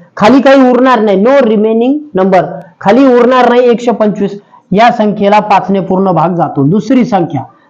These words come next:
जर असं म्हटलं आपण, दोन हजार दोनशे पंचेचाळीस या संख्येला, ठीक आहे, पाचने भाग जातो का?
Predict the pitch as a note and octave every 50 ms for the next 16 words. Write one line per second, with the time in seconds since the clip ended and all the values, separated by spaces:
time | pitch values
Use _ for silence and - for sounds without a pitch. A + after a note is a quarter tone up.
0 | _ _ F3 G3 C4+ C#4 C4 B3+ B3+ - C4 B3 G#3 E3 F#3 G3+ F#3+ F#3 G3 G3
1 | F#3+ F#3+ A#3 C4+ C4 A3+ G3 F3 G3+ G3+ G3+ G3+ F#3+ F3 F3+ G3+ A#3 A#3 A3+ F3
2 | A3+ G3 F#3 F3+ F3+ F3+ F3+ F3+ - _ _ _ _ _ _ _ _ - A3 A3
3 | G#3+ A3+ A#3 G#3+ - A3 F#3+ F3+ F3+ E3 D#3 E3+ - G3 F#3+ G3+ A#3+ B3+ B3 G#3+
4 | - A3 G#3+ G3+ F#3 G#3+ G3 G3+ G3 F#3+ D#3 - - - - - - - _ _
5 | _ _ - - - - _ _ A#3 B3+ C4 C4+ C4 C4+ - - - _ _ _
6 | _ A3 A3 A3 A3 A#3+ B3+ A#3+ G3 F3+ F#3 G3 F3+ F#3+ F#3+ F3+ - - F#3+ E3+
7 | - -